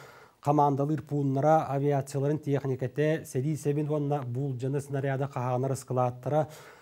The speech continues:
радиолокационный объекттері күл көмер болдылар. Онтон Купянска қайынсқатынан арғаңы бөлік бөт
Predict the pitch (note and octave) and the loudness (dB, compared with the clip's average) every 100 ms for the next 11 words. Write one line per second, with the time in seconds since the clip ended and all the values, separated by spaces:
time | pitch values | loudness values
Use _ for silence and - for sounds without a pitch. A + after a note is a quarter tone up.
0 | - B2 D3 D3+ D3 D3 - D#3 C#3 E3 | -8 0 2 4 2 -2 0 0 2 2
1 | D#3 C#3 C#3+ C#3+ C#3+ D3+ D3 - C#3+ C3+ | 2 2 0 2 0 0 0 -4 -4 -4
2 | - B2+ C3 A#2+ A#2+ G#2 G#2 G#2 F2+ - | -2 2 2 2 0 0 0 -2 -4 -16
3 | - - - - D3+ C#3+ - G3 F#3 F3+ | -20 -20 -8 2 2 2 2 2 4 2
4 | E3+ D#3+ - F3+ E3+ C#3+ D#3+ D#3+ D#3 C#3 | 2 2 2 2 2 0 0 2 2 2
5 | C3 C3+ C#3 C#3+ C#3 C3 - C3 | 0 2 2 2 2 0 0 -2